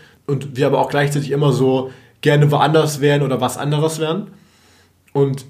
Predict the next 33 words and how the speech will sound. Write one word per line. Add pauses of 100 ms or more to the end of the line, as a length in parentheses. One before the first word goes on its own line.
(320)
das
finde
ich
einfach
wahnsinnig
schön.
Und
ich (540)
denke,
wir
sollten
uns
das
auf
jeden
Fall
bewahren,
weil
das
ein
total (920)
grounding
Element
ist,
zu
sagen, (640)
wir
sprechen
darüber,
wie
Füße
aussehen
und